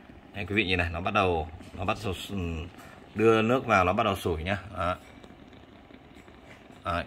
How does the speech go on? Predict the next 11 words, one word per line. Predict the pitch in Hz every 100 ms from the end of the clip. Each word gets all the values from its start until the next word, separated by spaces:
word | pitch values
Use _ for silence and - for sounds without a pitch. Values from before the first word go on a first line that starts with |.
| -
quý |
vị | 101
thấy | 92
không? | 90 95 - - - - - - - - - - - - - - - - - - - - - - - - - - - -
Đấy, | 90 82
đã | 76
có, | - 80 80 - - - - -
đã | -
có | 78 82
này. | 92 95 - - - - - - - - - - - - - - - - - - - - - 87
Đó. | 87 87 95